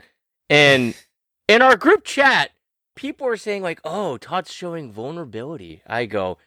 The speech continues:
"Talk about being in all your heads. I am four and two, and I'm suddenly vulnerable? Hmm.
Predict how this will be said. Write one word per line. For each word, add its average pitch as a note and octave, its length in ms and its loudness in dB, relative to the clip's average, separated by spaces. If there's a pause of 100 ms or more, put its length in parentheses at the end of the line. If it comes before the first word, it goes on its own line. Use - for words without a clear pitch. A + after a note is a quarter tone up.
(300)
"Talk - 260 0
about E4+ 280 2
being E3 260 0
in B2 100 2
all C3+ 200 2
your A2+ 200 -2
heads. - 580 -4 (100)
I F3 120 2
am A3+ 120 -4
four G3 360 4
and D#3+ 160 0
two, F3+ 320 2
and C3 100 4
I'm A2+ 240 -2
suddenly C3 500 -4
vulnerable? C3+ 840 -4 (360)
Hmm. E2 920 -6